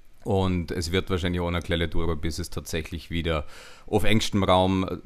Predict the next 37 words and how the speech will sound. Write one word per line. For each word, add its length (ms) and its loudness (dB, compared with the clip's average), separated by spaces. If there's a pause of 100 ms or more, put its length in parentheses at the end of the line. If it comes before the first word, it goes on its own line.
(140)
Publikumszusammenkünfte 1300 6
gibt. 240 -4
Und 120 -4
da 60 -2
sind 240 -2
Eishallen 460 0
dann 140 -2
natürlich, 380 -2
nachdem 320 0
sie 120 -2
auch 180 -2
abgeschlossen 540 -2
sind, 360 -6 (380)
sicherlich 720 4
auch 240 4
wiederum 400 4
unter 260 -4
den 140 -2
letzten. 320 -4
Also 180 -4
Eishockey 520 0
als 180 0
Kontaktsportart 1120 -2
und 320 4
dennoch 440 4
als 160 -2
Sport, 440 4
wo 160 0
auf 80 -2
sehr 240 2
engem 280 2
Raum 340 4
unter 320 0
geschlossenem 480 -2
Dach 240 0
Leute 260 -2
zusammenkommen, 640 0